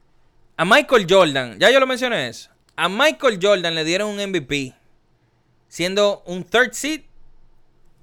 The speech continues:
y un seventh seed de la liga. Michael Jordan ganó ese M V P.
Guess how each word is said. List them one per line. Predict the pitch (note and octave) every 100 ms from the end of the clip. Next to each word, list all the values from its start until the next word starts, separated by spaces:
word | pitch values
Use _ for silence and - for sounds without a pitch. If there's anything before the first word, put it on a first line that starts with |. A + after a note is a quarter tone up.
| -
y | E3+ F3
un | G3+ G#3 G3+
seventh | - - G#3 G#3 G3
seed | - F#3+
de | E3 D#3+
la | D3+
liga. | C#3 C#3 A2 - _ _ _ _ _ _ _ _ _ _ _ _ _ _ _ _ _ -
Michael | F3 A#3 A3+ G#3
Jordan | F#3 A3 G#3 F#3
ganó | E3 E3+ F#3+
ese | F#3+
M | F3+ E3
V |
P. | D3+ F4